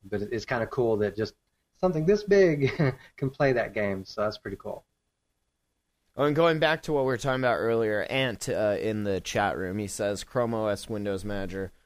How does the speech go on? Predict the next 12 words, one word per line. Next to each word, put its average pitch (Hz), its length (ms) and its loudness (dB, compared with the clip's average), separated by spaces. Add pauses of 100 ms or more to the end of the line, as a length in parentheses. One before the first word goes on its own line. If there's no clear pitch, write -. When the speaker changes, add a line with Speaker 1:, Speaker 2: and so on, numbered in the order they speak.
(120)
Speaker 2:
Uh, 110 80 2
he 110 60 2
says 120 280 0
the, 110 260 2
the 104 140 -6
thing 123 180 -2
we 117 60 -2
were 107 80 -2
talking 107 260 -4
about 90 140 -4
was 95 220 -8
Aura. 82 460 -6